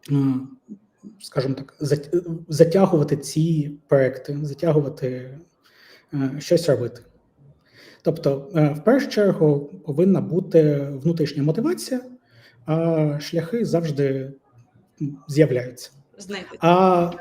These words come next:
Speaker 1: да, шляхи завжди знайдуться, а прям конкретного якогось шляху для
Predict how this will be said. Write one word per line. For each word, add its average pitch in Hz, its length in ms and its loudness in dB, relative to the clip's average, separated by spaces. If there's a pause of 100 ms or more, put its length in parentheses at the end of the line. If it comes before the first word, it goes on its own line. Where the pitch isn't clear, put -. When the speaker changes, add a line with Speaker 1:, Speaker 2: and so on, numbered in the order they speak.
(200)
Speaker 1:
да, 147 480 2
шляхи 220 320 -4
завжди 214 300 -2
знайдуться, 262 520 -2 (240)
а 170 720 0 (300)
прям 180 260 0
конкретного 180 600 -2
якогось 156 480 -4 (480)
шляху 165 540 -4
для 135 840 -8